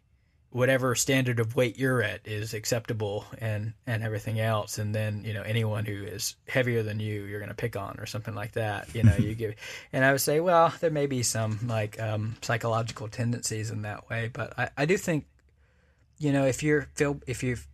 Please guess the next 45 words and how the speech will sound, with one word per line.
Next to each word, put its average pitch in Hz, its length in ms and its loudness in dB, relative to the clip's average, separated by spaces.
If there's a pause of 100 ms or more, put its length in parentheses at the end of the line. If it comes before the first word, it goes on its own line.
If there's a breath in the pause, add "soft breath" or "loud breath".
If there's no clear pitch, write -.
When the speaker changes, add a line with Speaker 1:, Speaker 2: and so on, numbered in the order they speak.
Speaker 1:
full 123 180 2
of 120 80 -2
joy 127 420 4
and 110 160 -2
peace 135 400 -2
and 113 140 -2
long 123 180 0
suffering 127 460 -4
and 117 100 -2
gentleness 127 500 -2
and 117 120 -2
meekness 120 400 -6
and 120 100 -6
kindness 127 460 -2
and 117 120 -2
faithfulness 131 560 -4
and 117 120 -2
self-control, 123 800 0 (640)
I 127 100 4
would 139 140 4
say 113 520 2
there's, 120 440 2 (100)
you 123 160 0
know, 110 220 0
there's 120 160 -4
probably 123 420 0
a 107 100 0
lot 107 220 0
of 104 180 -4
freedom 110 600 -2
as 113 100 -6
far 107 220 -2
as 107 120 -2
that 110 200 -6
goes. 113 320 -2
And 123 100 -4
there's 120 200 -4
obviously 123 360 0
more 123 240 0
important 117 460 -2
things 107 320 -2
than 113 240 -4
peak 120 300 -8
physical - 420 -6
health, 113 460 -4